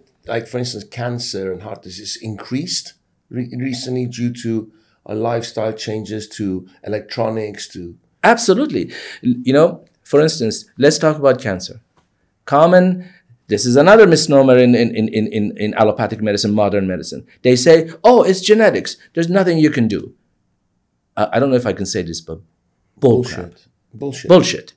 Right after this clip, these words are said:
Speaker 2: Okay? It is simply this. It is a metabolic problem, and cancer likes two things. One is called an amino acid called glutamine, and the other one is sugar. So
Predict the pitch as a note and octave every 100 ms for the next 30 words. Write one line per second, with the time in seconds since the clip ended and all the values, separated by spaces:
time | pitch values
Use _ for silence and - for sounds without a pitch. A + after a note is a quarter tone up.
0 | _ _ - G2 B2 B2 - - - _
1 | _ - D3 D3 C#3 - - - G3+ A3
2 | F3+ D3+ F#2 - - - _ _ _ _
3 | _ _ _ _ C3+ B2+ B2 A#2 C#3 A#3
4 | F#3 F3 D#3+ - A#2+ G#2 F#2+ G2 - _
5 | _ _ _ A#2 B2 B2 F#3 G3+ F3 C#3
6 | C3+ C3+ - - D#3 D3+ A2+ - - -
7 | _ _ _ _ _ _ G#2+ C3 C3+ C3
8 | B2+ A#2 A2 G#2+ A2 A2+ G2+ G2+ G#2 G2
9 | - F#2+ E2+ G2 B2+ D3+ E3 D#3+ E3 -
10 | _ - D3+ E3 A3 A3+ F3 A2 G2 D#3+
11 | A#3 - _ _ C#3 D3+ D#3+ - - -
12 | B3 B3 G#2 - _ _ _ _ - -
13 | - E3 G#2 -